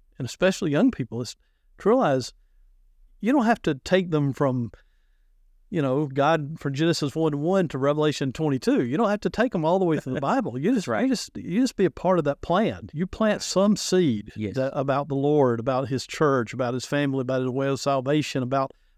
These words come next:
Speaker 1: how good God is. And then you let God do the work. I can't tell you the number of people.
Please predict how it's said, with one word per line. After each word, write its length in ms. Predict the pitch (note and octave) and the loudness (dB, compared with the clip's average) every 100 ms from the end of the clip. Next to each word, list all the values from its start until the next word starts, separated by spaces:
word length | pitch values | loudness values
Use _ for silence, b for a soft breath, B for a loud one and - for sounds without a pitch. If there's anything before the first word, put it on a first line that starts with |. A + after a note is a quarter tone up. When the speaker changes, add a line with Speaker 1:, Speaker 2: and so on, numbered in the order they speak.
| - | -2
Speaker 1:
how 160 | D3+ | -2
good 300 | C#3 C#3 D#3 | 0 0 2
God 300 | C#3+ C#3 D#3 | 2 2 2
is. 300 | B2 A#2+ A#2+ - _ _ _ _ _ | 0 -4 -6 -14 _ _ _ _ _
And 120 | F#3+ | 0
then 100 | A3 | 2
you 60 | C#4+ | 2
let 140 | D4+ | 2
God 240 | G#3+ G#3+ G#3+ | 2 2 2
do 100 | B2+ | -2
the 80 | |
work. 220 | G#2+ - - _ _ _ _ _ _ - | -4 -8 -16 _ _ _ _ _ _ -6
I 80 | |
can't 280 | D3+ G#3 A3 | -4 -2 -2
tell 120 | - | 0
you 60 | F#3+ | 0
the 60 | D#3+ | 0
number 200 | D3 C3+ | -2 -4
of 80 | |
people. 260 | - C#3+ C3+ | -4 -8 -8